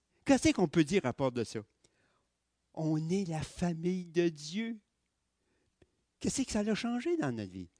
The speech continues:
Est-ce qu'on est vraiment conscient de qu'est-ce qu'on dit ? Et bien souvent, on vit tellement d'une petite vie, on s'approprie de ce que les autres nous disent. On m'a dit que Dieu était, bah, c'est un bon Dieu.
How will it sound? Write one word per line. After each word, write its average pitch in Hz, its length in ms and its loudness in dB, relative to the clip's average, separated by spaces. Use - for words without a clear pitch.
Est-ce 226 160 2
qu'on 269 180 2
est 269 100 6
vraiment 214 340 2
conscient 196 480 2
de 247 100 0
qu'est-ce - 280 2
qu'on 160 240 2
dit ? 190 280 -2
Et 233 120 6
bien 262 200 8
souvent, 262 360 8
on 226 140 8
vit 202 140 4
tellement 226 380 6
d'une 190 180 2
petite 175 260 -8
vie, 240 200 2
on 233 140 4
s'approprie 233 680 0
de 196 120 2
ce - 100 -2
que 208 80 4
les 190 300 4
autres 196 220 2
nous 185 180 -2
disent. 160 520 -6
On 233 280 -2
m'a 220 200 4
dit 165 400 -4
que 185 200 0
Dieu 156 480 -2
était, 143 560 -4
bah, - 180 -6
c'est - 140 -6
un 165 120 2
bon 151 300 -2
Dieu. 113 380 -6